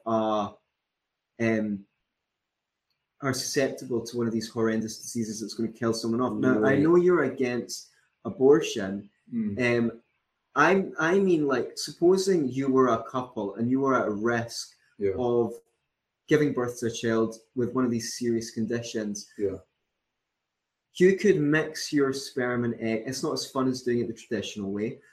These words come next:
Speaker 1: but you can mix, mix up your sperm and your egg in a dish.
Speaker 2: Yeah.
Speaker 1: Not, don't try this at home. Um, the doctors
Speaker 2: Bake for fifty minutes.
Speaker 1: the doctors can screen the, the, say you've got five embryos there,
Speaker 2: Yeah.
Speaker 1: screen them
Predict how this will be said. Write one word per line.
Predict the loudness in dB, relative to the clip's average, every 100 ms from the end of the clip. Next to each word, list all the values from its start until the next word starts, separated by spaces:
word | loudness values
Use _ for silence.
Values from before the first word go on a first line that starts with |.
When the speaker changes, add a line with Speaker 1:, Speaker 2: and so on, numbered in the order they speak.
| _
Speaker 1:
but | 0 0 0
you | -4
can | -4 -2 -2 -2 0
mix, | 0 -2 -8 -12 -4
mix | -4 -2 -4
up | -2
your | -2
sperm | -2 -4 -4 -2 0 -2 -2
and |
your | -2 -2
egg | -4 -4 -4 -8 -6
in | -4
a | -4
dish. | -4 -4 -6 -10 -8
Speaker 2:
Yeah. | -6 -6 -10 _ _ _ _ _ -8
Speaker 1:
Not, | -6 -6 -6
don't | -6
try | -4 -6
this | -8
at | -12 -4
home. | -4 -4 -10 _ -20 -4
Um, | 0 2 0 0
the | 0
doctors | 4 4 4 0 4
Speaker 2:
Bake | 8 8 6
for | -2
fifty | 0 0 -2 -2
minutes. | -2 -2 -4 -6 0
Speaker 1:
the | 2
doctors | 4 4 4 2 2 2 -2
can | -6
screen | -6 -8 -8 -2 0 2 0 -4 -2
the, | -2 0 -2
the, | -6 -8
say | -2 0
you've | 2 0
got | -2 -6 -6
five | -4 -2
embryos | -2 -2 0 -2 -2 -4
there, | -6 -6 -12 _
Speaker 2:
Yeah. | -2 2
Speaker 1:
screen | 4 4 2
them | -2 -2 -4 -8